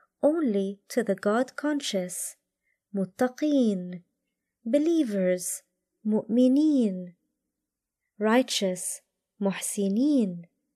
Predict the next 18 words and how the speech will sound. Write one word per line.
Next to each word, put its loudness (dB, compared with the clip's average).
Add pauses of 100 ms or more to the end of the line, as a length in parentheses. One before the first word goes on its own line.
(220)
and 2
submitters, 0 (460)
muslimin, 2 (1000)
for 4
they 2 (160)
have -2
truly 0
surrendered 0
to -2
Him. 0 (1300)
Bearing 6
this 4
in 0
mind, -4 (420)
prophets 2
and 4
messengers 2
were 2